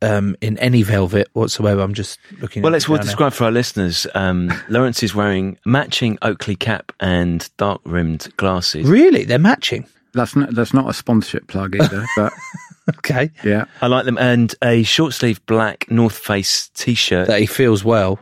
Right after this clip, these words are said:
Speaker 1: He, this guy,
Speaker 2: Yeah, he does it,
Speaker 1: this,
Speaker 2: yeah.
Speaker 1: this guy's healthy.
Speaker 2: Yeah.
Speaker 1: Healthy. You know what I mean? He's healthy. Can't see the bottom half. There's a table.
Speaker 3: No.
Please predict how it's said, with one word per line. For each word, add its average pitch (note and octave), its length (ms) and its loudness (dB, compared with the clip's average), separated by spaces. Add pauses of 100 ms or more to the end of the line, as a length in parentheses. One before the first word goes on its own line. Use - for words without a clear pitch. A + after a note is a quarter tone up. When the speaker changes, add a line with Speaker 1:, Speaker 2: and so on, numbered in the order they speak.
(100)
Speaker 1:
He, A2 160 -2
this G#2 380 0
guy, G#2+ 180 2
Speaker 2:
Yeah, G2 60 0
he C#3 80 -2
does G3+ 240 -2
it, E3 60 -4
Speaker 1:
this, C3+ 200 -2
Speaker 2:
yeah. D#3 60 -6
Speaker 1:
this B2+ 180 0
guy's A#2 240 0
healthy. G2+ 640 -2
Speaker 2:
Yeah. A#2 180 -8 (240)
Speaker 1:
Healthy. - 560 -4 (420)
You G#2+ 60 -2
know G#2 80 2
what F2+ 60 0 (120)
I E2 40 0
mean? C2 100 -8 (220)
He's - 180 -8
healthy. - 400 -6 (600)
Can't B2+ 220 0
see B2+ 140 4
the A2 80 2
bottom G#2+ 260 0
half. G#2 220 -2
There's G#2 160 -2
a G#2 40 -8
table. G2+ 380 -2 (100)
Speaker 3:
No. E2 320 2